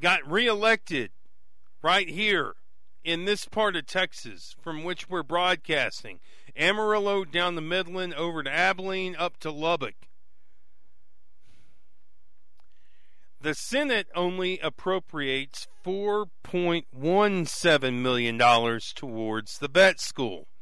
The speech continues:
which sets up a situation in which you've got about a thirteen million, uh,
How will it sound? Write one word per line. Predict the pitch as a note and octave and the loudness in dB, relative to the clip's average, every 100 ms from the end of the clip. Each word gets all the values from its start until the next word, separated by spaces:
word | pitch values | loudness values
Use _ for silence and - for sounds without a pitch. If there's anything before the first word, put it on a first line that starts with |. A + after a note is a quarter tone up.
| - - - - - - - | -12 -12 -10 -10 -12 -12 -8
which | C3 F3+ G#3 - | 4 4 4 0
sets | - G#3 G#3 - | 0 0 2 4
up | A3+ - | 4 4
a | |
situation | F3+ A3 G#3 G3 F3+ G#3 A#3+ - F3 D#3+ | 0 2 0 0 4 4 4 2 2 2
in | D3 D#3 D#3 | 0 -2 0
which | E3 E3 - | 0 0 -2
you've | F3+ E3 | -2 -2
got | - D#3+ E3+ E3+ C#3+ | 2 6 6 4 0
about | C#3 C#3+ F3+ G3 F#3 - - - - - - | -2 4 6 6 4 -2 -12 -12 -12 -10 -2
a | D3 | -2
thirteen | - F#3 F3 - - F3+ F3+ F3 D3+ | 4 6 6 2 -2 0 0 -2 0
million, | E3 E3+ F3 C#3+ | 0 2 0 -4
uh, | C#3+ | -8